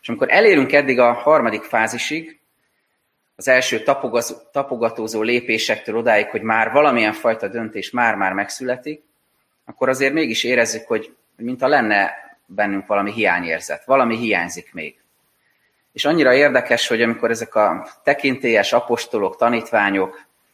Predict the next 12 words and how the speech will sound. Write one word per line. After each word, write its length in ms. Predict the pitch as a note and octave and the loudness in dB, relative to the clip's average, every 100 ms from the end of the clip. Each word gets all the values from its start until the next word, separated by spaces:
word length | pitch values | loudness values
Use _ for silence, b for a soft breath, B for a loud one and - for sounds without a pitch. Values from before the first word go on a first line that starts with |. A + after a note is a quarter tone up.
| _ _ _ _ _ _ | _ _ _ _ _ _
későbbi 520 | - B2+ B2 C3+ A2 A2+ | 0 2 4 2 2 2
nagyon 340 | B2+ B2+ A#2 | 2 2 0
híres 720 | A#2+ A#2 G#2+ G2+ - - - | 0 0 2 0 -2 -6 -4
egyházi 460 | - G#2 - G#2+ G#2+ | -2 -2 0 -2 -2
figurák 600 | - A#2+ A#2 A2 F#2 - | -8 -8 -2 0 0 0
hazamennek, 880 | A2 A2+ B2+ C#3 D3 D#3+ - - _ _ _ _ _ _ _ | -2 0 0 2 2 0 -4 -10 _ _ _ _ _ _ _
egyszer 240 | A#2 A#2+ | -10 -10
csak 160 | - - | -8 0
látunk 420 | C3 A#2+ A#2 G2+ | 2 2 -2 -4
egy 140 | F#2 | 2
egyszerű 680 | A2 A#2+ - A2+ G#2+ G2+ G2 _ _ _ _ _ _ _ | 2 2 -2 -2 -2 -8 -12 _ _ _ _ _ _ _
asszonyt, 760 | G#2 - - C3 C#3 - - | -4 -2 0 0 -2 -8 -14